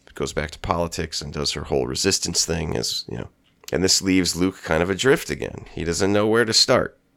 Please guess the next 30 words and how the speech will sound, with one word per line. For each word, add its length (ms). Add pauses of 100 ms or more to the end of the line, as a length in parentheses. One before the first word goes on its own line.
(160)
So 200
he 140
looks 300
for 440
anything 460
he 140
can, 500
once 240
again, 380
searching 640 (300)
across 400
the 100
galaxy 680
for, 360 (580)
you 100
know, 100
those 200
Jedi 380
texts 720
and 420
other, 300 (180)
other 200
holocrons. 840
And, 200 (580)
uh, 340
he 120
meets 260
Lor 220
San 260
Tekka, 520